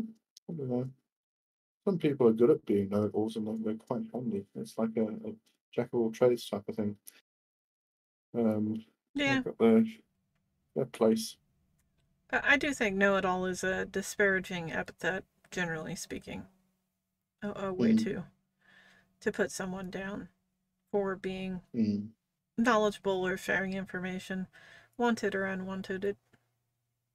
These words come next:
Speaker 2: it, it depends, but
Speaker 1: It is usually that,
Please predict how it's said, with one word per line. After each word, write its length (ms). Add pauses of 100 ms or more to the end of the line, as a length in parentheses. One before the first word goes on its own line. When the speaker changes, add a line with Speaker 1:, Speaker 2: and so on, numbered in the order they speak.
(440)
Speaker 2:
it, 180
it 260
depends, 640
but 200 (1300)
Speaker 1:
It 80
is 240
usually 300
that, 160